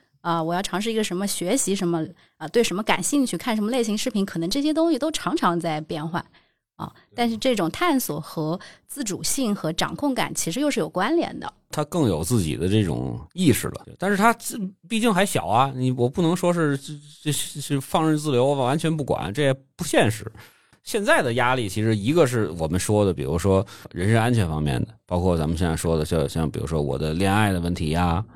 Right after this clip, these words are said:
Speaker 2: 我的身体的问题呀，包括了一些这个跟别人相处的这种会不会发生冲突啊等等这些东西。另外一个呢，可能就是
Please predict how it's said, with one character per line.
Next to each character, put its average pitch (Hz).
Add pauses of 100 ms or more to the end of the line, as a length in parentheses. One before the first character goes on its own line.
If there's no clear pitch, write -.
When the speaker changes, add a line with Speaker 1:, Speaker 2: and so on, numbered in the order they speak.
(120)
Speaker 2:
我 185
的 87
身 120
体 107
的 78
问 85
题 73
呀， 71 (480)
包 95
括 95
了 85
一 87
些 92
这 87
个 69
跟 104
别 92
人 107
相 113
处 -
的 76
这 95
种 78
会 -
不 110
会 117
发 117
生 131
冲 180
突 190
啊 107
等 95
等 90
这 80
些 82
东 82
西。 80
另 131
外 143
一 117
个 117
呢， 104
可 85
能 90
就 110
是 92